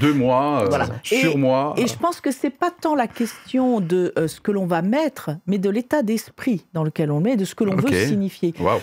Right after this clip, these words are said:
Speaker 2: Euh, la, la parole de Dieu attire notre attention en disant, euh, d'être, euh, de penser à, comment dire, à être, euh, avoir une tenue, euh, modeste, euh,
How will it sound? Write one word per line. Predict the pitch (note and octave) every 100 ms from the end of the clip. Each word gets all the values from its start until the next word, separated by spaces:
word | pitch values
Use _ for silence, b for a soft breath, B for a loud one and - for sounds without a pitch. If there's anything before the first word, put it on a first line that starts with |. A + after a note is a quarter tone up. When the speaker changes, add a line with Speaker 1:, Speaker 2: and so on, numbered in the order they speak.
| B
Speaker 2:
Euh, | D#3+ D#3 F2
la, | C#3 -
la | A3+
parole | C#4 B3+
de | G#3+ G#3+
Dieu | C4+
attire | C#4+ C4 A3
notre | G3+ -
attention | G3 F#3+ F#3 - C4+ C#4+
en |
disant, | G#3+ G#3 C4 C#4 F#3+
euh, | F3 B B
d'être, | G3+ A3 - F#3 F#3 -
euh, | -
de | F3+
penser | G#3+ B3+ - C#4 A#3+
à, | G3 F3+
comment | F3+ G3+ G#3
dire, | A#3
à | G3+
être, | - F3+
euh, | E3+ D#3+ B B
avoir | F#3 A#3
une |
tenue, | A#3 A3 A#3 A3+
euh, | F3+
modeste, | G#3+ A3 A3+ A#3+ A#3 -
euh, | G3 F#3 F3+ F3 E3+ E3